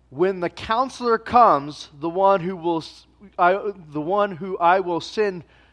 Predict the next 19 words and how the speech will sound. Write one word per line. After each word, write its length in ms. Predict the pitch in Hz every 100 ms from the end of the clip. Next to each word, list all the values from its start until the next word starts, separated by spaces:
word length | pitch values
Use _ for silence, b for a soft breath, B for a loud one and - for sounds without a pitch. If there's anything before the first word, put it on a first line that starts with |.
| b
to 180 | - 262
you 280 | 226 175 160
from 220 | 202 208
the 80 | 208
Father, 400 | 160 139 143 143
the 120 | 143
Spirit 360 | - 208 208
of 80 | 190
truth 340 | - 196 170 - B B
who 140 | - 180
proceeds 560 | 185 160 - 202 190
from 300 | - 185 180
the 80 | 175
Father, 420 | _ 160 147 135
he 360 | 131 _ 180 175
will 180 | 156 156
testify 580 | - 160 - 135 139
about 220 | 131 139 139
me." 160 | 117